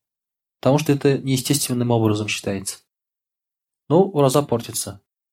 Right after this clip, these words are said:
И помимо этого, это грех. А, но если ты уснул днем, и у тебя гусль испортился во время сна,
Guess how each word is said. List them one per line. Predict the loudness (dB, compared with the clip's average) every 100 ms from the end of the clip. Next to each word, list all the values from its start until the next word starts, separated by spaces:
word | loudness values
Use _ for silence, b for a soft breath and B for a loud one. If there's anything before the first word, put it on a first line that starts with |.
| _ _ _
И | -4
помимо | 0 0 0 -2
этого, | 0 2 0 -2 _ _ -8
это | -4 0
грех. | 0 0 -6 -16 _ _ _ _ _ _ _ _ _
А, | 4 6 8 6
но | 6 4
если | 4 2 0
ты | 2 2 0 _ _ _ _ -2
уснул | -2 2 0 0 -8 _ _ _ _ _ _ _ _ -6
днем, | -2 2 2 0 _ _ _ _ _ _ _ _ _ _ _ _ _ _ _ 0
и | 4
у | 4
тебя | 4 4 4 2
гусль | -4 0 2 4
испортился | 2 2 2 2 0 2 2
во | 2
время | 0 0
сна, | 0 2 2 2